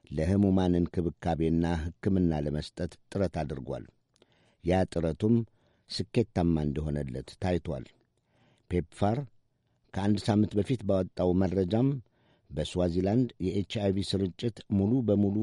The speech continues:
በቁጥጥር ስር እየዋለ መሆኑን አመልክቷል። ባለፈው የአውሮፓውያኑ ዓመት ሁለት ሺ አስራ ስድስት ዓመተ ምህረት ነሐሴ ላይ የወጡ የፔፕፋር ተጨማሪ ጥናቶችም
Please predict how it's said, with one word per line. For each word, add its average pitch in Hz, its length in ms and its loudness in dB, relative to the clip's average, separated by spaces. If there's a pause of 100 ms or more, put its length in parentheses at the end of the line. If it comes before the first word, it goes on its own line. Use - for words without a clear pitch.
በቁጥጥር 92 680 -4
ስር 120 220 -4
እየዋለ 90 440 0
መሆኑን 76 400 -6 (120)
አመልክቷል። 80 580 -4 (1200)
ባለፈው 120 500 0 (140)
የአውሮፓውያኑ 98 800 2
ዓመት 98 280 0 (120)
ሁለት 101 260 0
ሺ - 120 -8
አስራ 90 260 -4
ስድስት 87 340 -8
ዓመተ 78 300 -6
ምህረት 87 340 -2
ነሐሴ 76 320 -6 (100)
ላይ 95 180 0
የወጡ 98 360 0 (800)
የፔፕፋር 95 920 0 (160)
ተጨማሪ 95 540 2
ጥናቶችም 87 640 -2